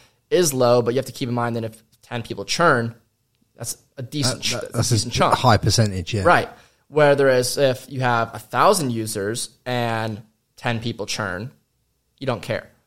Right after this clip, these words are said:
Speaker 1: So you wanna,
Speaker 2: Yeah.
Speaker 1: you wanna go for, you know, a software where you can get a lot of users on it as well.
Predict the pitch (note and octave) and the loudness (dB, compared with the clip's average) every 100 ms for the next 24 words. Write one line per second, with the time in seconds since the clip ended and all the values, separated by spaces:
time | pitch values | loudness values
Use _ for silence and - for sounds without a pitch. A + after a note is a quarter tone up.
0 | _ _ - - B2 A#2 A#2 - D3 F3 | _ _ -8 0 2 2 0 -6 -2 2
1 | F#3+ E3+ D#3+ F#3+ F3 D3+ D3+ D3 D3 C3+ | 4 2 2 2 4 4 4 2 2 2
2 | C3 - _ C#3+ C3 A#2+ - B2 A#2 B2 | 0 -4 _ -14 -6 -4 -2 -2 -2 -2
3 | A#2 A2+ A#2 A#2+ A#2 A2 A#2 A2+ A2+ A2 | -4 -4 -8 -6 -4 -4 0 0 0 -4
4 | G#2+ G#2+ G#2+ G2 - F2 - G1+ - | -8 -8 -8 -8 -10 -14 -14 -16 -18